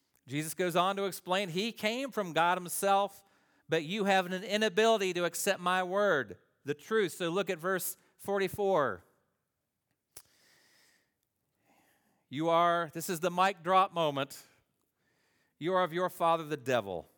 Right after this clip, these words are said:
and your will is to do your father's desires. He was a murderer from the beginning and does not stand in the truth because there is no truth in him. When he lies, he speaks out of his own character,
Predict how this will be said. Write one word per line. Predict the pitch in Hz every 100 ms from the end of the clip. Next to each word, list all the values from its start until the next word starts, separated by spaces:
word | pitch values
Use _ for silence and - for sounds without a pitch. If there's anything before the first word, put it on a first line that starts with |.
| _ _ _ _ _ -
and | 123
your | 131
will | 139 156
is | 147
to | -
do | 127
your | 147 143
father's | 135 147 139 139 117
desires. | 127 117 95 90 87 -
He |
was | 127 117
a |
murderer | 104 120 151 131 117 104
from | 117
the | 98
beginning | 92 95 92 87 95 - _ _ _ _ -
and | 135
does | 127
not | 147 175
stand | - 180 170
in | 165
the | 156
truth | - 143 139
because | - 160 127
there | 135
is | 135 123
no | 131
truth | 127 - 127 -
in | 113 104
him. | 95 98
When | 127
he | 143
lies, | 123 135 160 180 185
he | 160 131
speaks | - 170 160 165
out | 147
of |
his | 127
own | 135 127
character, | - 156 160 - 165